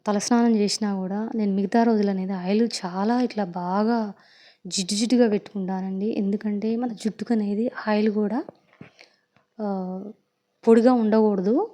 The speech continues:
మంచిగా జిడ్డు జిడ్డుగా మాడుకు, మాడుకు పెట్టుకుంటాను. నా జుట్టు వచ్చేసి చాలా పొడవు ఉంటుందండి. జుట్టు విషయంలో చాలా కేర్ తీసుకుంటానండి. కొన్ని గంటలు టైమ్ ఇస్తాను. ఓ, ఇలా ఆరబెట్టుకుంటానండి పచ్చి ముక్కల్ని.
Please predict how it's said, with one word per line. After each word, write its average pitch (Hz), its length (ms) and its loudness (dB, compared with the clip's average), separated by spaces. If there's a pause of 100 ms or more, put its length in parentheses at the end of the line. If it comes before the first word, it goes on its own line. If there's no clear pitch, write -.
మంచిగా 202 340 0
జిడ్డు 190 260 0
జిడ్డుగా 214 300 0
మాడుకు, 208 460 2
మాడుకు 196 500 0
పెట్టుకుంటాను. 196 600 -2
నా 226 120 0
జుట్టు 190 280 -4
వచ్చేసి 214 400 -2 (140)
చాలా 190 200 2
పొడవు 202 260 0
ఉంటుందండి. 196 560 -4 (540)
జుట్టు 208 280 0
విషయంలో 226 380 0 (180)
చాలా 208 380 2
కేర్ 226 240 4
తీసుకుంటానండి. 202 640 -2
కొన్ని 208 220 -2
గంటలు 196 360 -2
టైమ్ 202 240 -2
ఇస్తాను. 208 460 -4 (720)
ఓ, 208 60 -4
ఇలా 190 220 0
ఆరబెట్టుకుంటానండి 196 800 -4
పచ్చి 202 300 -8
ముక్కల్ని. 202 440 -2